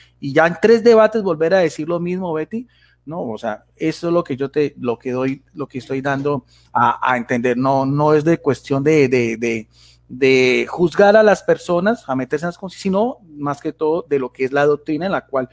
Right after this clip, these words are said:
se puede hacer, pues, una distinción entre lo que piensa la Iglesia Católica y lo que piensan también los los evangélicos o, o, o los bautistas. De hecho, mira, nuestro amigo, eh,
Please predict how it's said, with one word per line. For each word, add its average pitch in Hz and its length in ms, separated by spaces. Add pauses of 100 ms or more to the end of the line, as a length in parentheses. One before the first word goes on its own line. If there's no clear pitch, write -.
(320)
se 131 180
puede 139 240
hacer, 139 300
pues, 135 260
una 139 200
distinción 156 460
entre 151 200
lo 117 100
que - 100
piensa 143 220
la 170 80
Iglesia 170 260
Católica 175 460 (340)
y 202 200
lo 190 120
que 135 120
piensan 131 320
también 113 340
los 113 340 (260)
los 107 160
evangélicos 127 800
o, 117 280
o, 113 200
o 117 100
los 113 160
bautistas. 120 460 (340)
De 139 220
hecho, 156 180
mira, 190 240
nuestro 143 500
amigo, 147 640
eh, 120 320